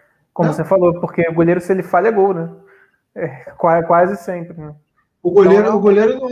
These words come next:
Speaker 2: ele só precisa de uma falha pra decidir o jogo. O atacante
Speaker 1: Sim.
Speaker 2: pode perder seiscentos gols, o at-, o goleiro só precisa de uma.
Speaker 1: Sim. E o Muriel, ele não participou dos jogos, né, da, da fase que o time titular não esteve, né?
Speaker 2: Não,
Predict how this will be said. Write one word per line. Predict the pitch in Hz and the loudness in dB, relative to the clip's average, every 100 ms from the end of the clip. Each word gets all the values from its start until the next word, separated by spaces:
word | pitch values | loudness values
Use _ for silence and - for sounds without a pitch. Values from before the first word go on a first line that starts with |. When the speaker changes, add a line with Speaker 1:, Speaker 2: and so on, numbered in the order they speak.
| 277 | -8
Speaker 2:
ele | 277 | -6
só | 214 233 | -4 -4
precisa | 226 233 254 | -4 -4 -4
de | 226 | -4
uma | 269 | -4
falha | 277 247 240 | -4 -2 -2
pra | 202 | -2
decidir | 208 208 190 | -6 -6 -6
o | 202 | -4
jogo. | 190 202 135 110 | -2 -4 -6 -8
O | 156 | -4
atacante | 175 202 220 254 | -4 -4 -4 -6
Speaker 1:
Sim. | - | -4
Speaker 2:
pode | 247 | -4
perder | - 220 240 | -2 -2 -2
seiscentos | 247 208 226 302 302 | -2 -4 -4 -6 -6
gols, | 240 143 127 | -4 -2 -2
o | |
at-, | 160 190 | -4 -2
o | |
goleiro | 185 185 220 | 2 4 4
só | 226 | 2
precisa | - 233 254 | -6 -10 -12
de | 226 | -10
uma. | 233 220 123 - _ _ _ _ _ _ _ | -6 -6 -8 -14 _ _ _ _ _ _ _
Speaker 1:
Sim. | _ 170 160 156 _ _ _ - | _ -14 -14 -16 _ _ _ -10
E | 185 185 185 185 | -4 -2 -2 -4
o | 196 | -4
Muriel, | 202 202 208 | 0 2 2
ele | 226 | 2
não | 233 | 0
participou | 233 226 226 - 214 | -2 -4 -6 -4 -4
dos | 190 | -2
jogos, | 175 170 160 156 | -2 -2 -2 -8
né, | 151 147 | -12 -10
da, | 147 143 135 127 131 _ _ _ _ _ _ _ _ | -8 -6 -8 -10 -14 _ _ _ _ _ _ _ _
da | 165 156 | -4 -4
fase | 151 156 156 151 | -2 -2 -2 -4
que | 165 | -10
o | 156 151 _ | -10 -12 _
time | 165 165 | -14 -14
titular | - 160 156 | -8 -2 -2
não | 160 | -2
esteve, | 160 - 170 202 190 | -8 -6 -4 -4 -4
né? | |
Speaker 2:
Não, | 170 | -2